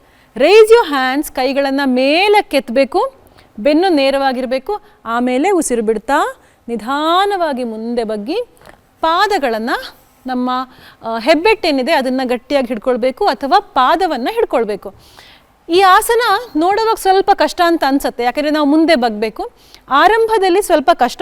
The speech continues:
ಕೂಡ, ಯಾಕೆಂದ್ರೆ ಆರಂಭದಲ್ಲಿ ನಮಗೆ ಬಗ್ಗಿ ಹಣೆಯನ್ನ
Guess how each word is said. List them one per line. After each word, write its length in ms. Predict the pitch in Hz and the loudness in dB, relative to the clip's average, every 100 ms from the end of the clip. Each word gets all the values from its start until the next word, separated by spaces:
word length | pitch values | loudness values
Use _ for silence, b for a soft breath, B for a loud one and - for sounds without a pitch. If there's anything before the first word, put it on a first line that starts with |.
| 349 | 2
ಕೂಡ, 200 | 311 240 | 2 0
ಯಾಕೆಂದ್ರೆ 420 | 220 247 311 330 | 0 0 2 4
ಆರಂಭದಲ್ಲಿ 520 | 254 311 330 285 294 | 4 4 2 0 0
ನಮಗೆ 300 | 302 277 269 | -2 -2 -4
ಬಗ್ಗಿ 400 | 202 254 247 302 | -4 -4 -4 -4
ಹಣೆಯನ್ನ 560 | 294 247 277 339 311 | -6 -6 -4 -2 -2